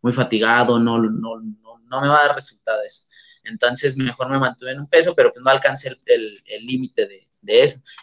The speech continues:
Ya cuando estaba allá me daba cuenta de los cortes de peso que ellos pesaban sesenta y cinco y daban sesenta y uno.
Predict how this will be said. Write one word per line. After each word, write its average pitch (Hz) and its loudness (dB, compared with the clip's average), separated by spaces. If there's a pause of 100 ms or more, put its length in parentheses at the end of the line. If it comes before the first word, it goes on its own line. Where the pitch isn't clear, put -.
Ya 123 0
cuando 156 4
estaba 135 4
allá 139 4
me 139 0
daba 123 4
cuenta 131 -2
de 123 2
los 110 -4
cortes 127 -10
de 113 -4
peso - -10
que 107 -6
ellos 117 -6
pesaban 110 -8
sesenta 104 -14
y 101 -10
cinco 127 -2
y 113 -10
daban 110 2
sesenta - -10
y 104 -14
uno. 110 -12